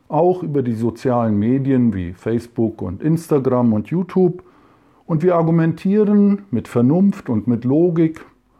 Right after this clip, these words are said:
auf Basis der Bibel, versteht sich,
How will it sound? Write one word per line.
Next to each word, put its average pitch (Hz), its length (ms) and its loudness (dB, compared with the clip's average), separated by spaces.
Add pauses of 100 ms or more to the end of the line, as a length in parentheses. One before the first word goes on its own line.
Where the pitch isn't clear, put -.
(520)
auf - 180 -8
Basis 104 400 -4
der 107 140 -4
Bibel, 139 340 0
versteht 127 500 -2
sich, 147 300 -2